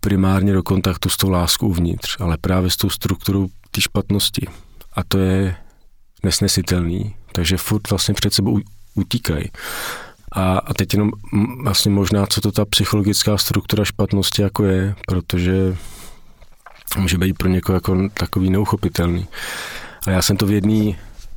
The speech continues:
vizi, v jedné meditaci viděl tak jako obraz, jak ta dušička je to vlastně tak jako světlená koule, tak jako zvuk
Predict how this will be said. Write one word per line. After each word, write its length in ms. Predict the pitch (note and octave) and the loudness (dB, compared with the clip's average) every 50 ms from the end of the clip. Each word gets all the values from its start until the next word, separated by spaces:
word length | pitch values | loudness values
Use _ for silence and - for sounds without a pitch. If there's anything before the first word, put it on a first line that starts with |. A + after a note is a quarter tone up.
| - - | -6 -2
vizi, 340 | F#2 F2+ F#2+ F#2 F#2+ A#2 A2 | 0 2 2 4 4 4 4
v 60 | G#2+ | 4
jedné 360 | G#2 G2+ G#2 A2 A2 - G2+ G#2 - - - | 2 2 2 0 0 -4 -8 -12 -8 -4 -2
meditaci 800 | G#2+ G#2+ A2 G#2+ G#2 G2 F#2+ F#2+ G#2 G#2 - - G2+ - - G#2 | 0 0 2 2 2 2 2 2 0 0 0 -2 -2 0 0 0
viděl 200 | G2+ G2+ A2 G#2+ | 2 2 2 2
tak 160 | G#2 G2 - | 2 2 2
jako 220 | G#2 G2 - A2+ G2 | 0 0 0 0 2
obraz, 560 | G2+ F#2 F#2+ G#2+ G#2+ G#2+ G2+ - - - - - - - - - - - - - - - - - - - _ _ _ - - - - - - - - - - - _ - | 2 2 2 2 2 2 2 0 0 -2 -4 -10 -16 -16 -14 -12 -12 -12 -12 -14 -16 -18 -20 -20 -20 -20 _ _ _ -20 -20 -20 -20 -20 -20 -20 -18 -20 -20 -20 _ -4
jak 200 | B2 G#2+ G2+ - | -2 0 0 0
ta 220 | - - A2+ A2 A2 - - - - - | 0 -2 0 0 0 -4 -8 -18 -12 -6
dušička 720 | - F#2+ F#2 F#2+ - - C3+ B2+ - - - C#3+ C3+ C#3 C#3+ | -2 0 0 2 2 2 0 0 0 0 0 0 2 2 2
je 200 | C#3 B2+ A2+ A2 | 2 2 0 0
to 120 | G#2+ A2 A#2+ - | 0 0 -2 -2
vlastně 220 | - G#2+ - - A2+ | -2 0 0 2 0
tak 160 | A2 - - | 0 0 0
jako 180 | G#2+ - - | 0 0 0
světlená 520 | G2+ - - G#2 G2 - G#2+ G#2 G#2 G#2 G2+ | 2 2 2 2 2 2 2 2 4 2 2
koule, 340 | G#2 - F#2+ G2 G2+ F#2+ F2+ | 2 2 2 2 2 2 2
tak 180 | - - - | 0 0 0
jako 240 | G2 F#2 - G2+ - - - - - - - - | 0 0 0 -2 -2 -2 -10 -18 -20 -8 -2 0
zvuk 280 | F#2+ F#2+ G2+ G#2 G2+ | 2 2 4 2 0